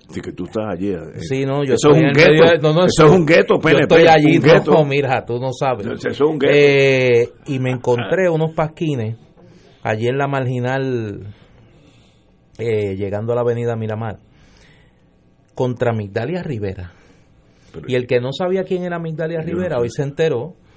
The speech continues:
Speaker 2: Migdalia Rivera es una periodista que luego incursionó, incursionó en las relaciones públicas, ha sido por muchos años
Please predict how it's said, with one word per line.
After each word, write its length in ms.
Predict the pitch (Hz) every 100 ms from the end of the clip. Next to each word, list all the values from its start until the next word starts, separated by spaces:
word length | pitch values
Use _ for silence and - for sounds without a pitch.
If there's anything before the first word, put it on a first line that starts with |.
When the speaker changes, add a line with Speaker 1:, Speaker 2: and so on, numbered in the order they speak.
| _ - - -
Speaker 2:
Migdalia 440 | 127 123 139 165
Rivera 500 | 190 190 185 196 185 -
es 560 | 135 143 165 - - -
una 480 | 127 131 143 147 143
periodista 680 | 147 143 135 120 113 147 202 _ _ _ _ _ _ _ _ _
que 500 | - 120 117 117 113 110
luego 320 | 113 135 160
incursionó, 680 | 151 139 120 - 117 113 110
incursionó 640 | 127 123 123 - 123 113
en 60 | 120
las 120 | 147
relaciones 500 | 143 113 107 110 123
públicas, 580 | 147 135 117 117 113 160
ha 60 | 127
sido 320 | - 123 135
por 120 | 131 117
muchos 440 | 107 110 143 147
años 340 | 135 127 143